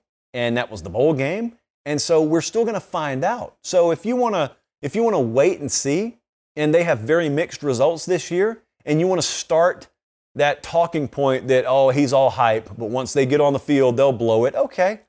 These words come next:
maybe in time that's gonna happen. Or hey, maybe they'll take Ohio State to the wire in week one, and they'll be a fringe playoff contender all year in year one under Marcus Freeman, and they'll finish with a bang in recruiting and have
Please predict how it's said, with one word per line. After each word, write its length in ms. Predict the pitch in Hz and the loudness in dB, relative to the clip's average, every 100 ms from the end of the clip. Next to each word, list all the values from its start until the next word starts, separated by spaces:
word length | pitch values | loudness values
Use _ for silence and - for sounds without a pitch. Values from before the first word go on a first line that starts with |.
| _ _ | _ _
maybe 280 | 262 254 247 | 4 4 4
in 100 | 240 | 0
time 260 | - 226 220 | -2 -6 -6
that's 160 | 214 | -8
gonna 160 | 220 208 | -8 -6
happen. 400 | 226 240 185 147 _ _ _ | -6 -8 -12 -16 _ _ _
Or 120 | 156 | -4
hey, 280 | 175 214 92 _ _ _ - | 0 0 -2 _ _ _ -4
maybe 240 | 147 185 | 0 2
they'll 160 | 180 135 | 2 0
take 300 | 175 180 - | 0 -2 -2
Ohio 340 | 143 131 175 | -4 0 -2
State 260 | 151 190 - | -2 -4 -6
to 80 | 139 | -2
the 80 | 120 | 0
wire 420 | 113 143 175 151 | 2 2 2 0
in 160 | 113 | -2
week 200 | 110 170 | -2 -2
one, 500 | 110 104 123 180 220 214 _ _ | -4 -4 -2 -2 -6 -12 _ _
and 200 | 123 131 | -4 0
they'll 180 | 151 156 | 2 2
be 180 | 139 147 | 4 2
a 80 | 117 | 2
fringe 420 | - 175 185 - | 0 0 0 -4
playoff 400 | - 180 180 - | 0 2 2 0
contender 360 | 151 180 175 | -6 -4 -2
all 240 | 139 165 175 | 0 2 2
year 300 | 143 160 196 | 0 0 0
in 200 | 127 107 | 0 -6
year 320 | 95 101 160 | -4 2 4
one 320 | 180 175 190 | 4 2 -2
under 180 | 190 180 | -2 -2
Marcus 360 | 170 185 185 - | 0 -2 -2 -8
Freeman, 360 | 185 202 214 214 _ _ _ | -4 -2 -2 -4 _ _ _
and 320 | 147 165 165 | -4 -2 0
they'll 220 | 170 170 | 4 2
finish 380 | 151 190 202 190 | 2 -4 -4 0
with 120 | 202 | 0
a 40 | 196 | 0
bang 380 | 170 254 190 113 | 0 -2 -6 -4
in 160 | 131 | -2
recruiting 480 | 127 - 139 110 95 | -2 -2 0 0 -2
and 80 | 110 | -2
have 320 | 165 151 - | 0 0 -4